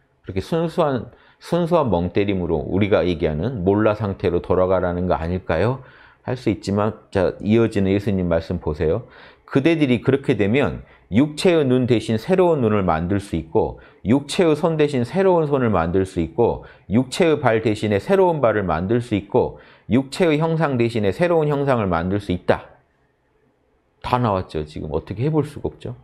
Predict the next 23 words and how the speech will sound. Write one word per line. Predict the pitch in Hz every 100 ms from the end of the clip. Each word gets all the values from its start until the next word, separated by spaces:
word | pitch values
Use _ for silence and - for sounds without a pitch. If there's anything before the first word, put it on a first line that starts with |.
| _ _ _ _
이건 | 127 127 104
영적 | 113 120 147
육체의 | 104 101 - 131 95
이야기예요. | 90 78 76 64
영이, | 90 110 135 147 135 - _ _ -
영이 | 117 160
낳는 | 160 139 143 143
건 | 135 120
영이다라고 | 101 135 160 147 120 101 90
했을 | - -
때 | 87
영이 | 113 160 165
낳는 | 127 110 110
건 | 123 90
영적인 | 123 170 196 170 147
육체다라는 | 107 - - 123 107 90 85 85 87 - - - _ _ _ _ _ _ _
그 | - 80 71 - - - - - - _
부분입니다, | - 104 95 85 80
지금. | - 80 87 120 - - - _ _ _ _ _ _ _ _
그래서 | 120 123 147 147
그랬을 | 143 156 185 185 160 143
때 | 208 156 -
그대들은 | 135 127 123 120 156 78 57